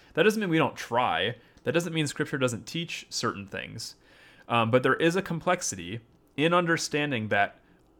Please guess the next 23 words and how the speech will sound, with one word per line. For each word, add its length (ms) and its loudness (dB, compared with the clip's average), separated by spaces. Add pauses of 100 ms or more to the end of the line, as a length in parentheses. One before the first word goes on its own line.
let's 200 0
just 240 -2
say 180 2
that 160 0
Christ 500 2
did 320 2
die 480 2 (340)
for 160 0
the 120 0
sins 400 -2
of 100 -2
the 100 -2
entire 400 2
world, 420 4
every 280 4
single 260 0
person 400 -2
ever, 380 -2 (560)
but 100 6
not 200 4
every 200 6
single 280 0
person 520 -2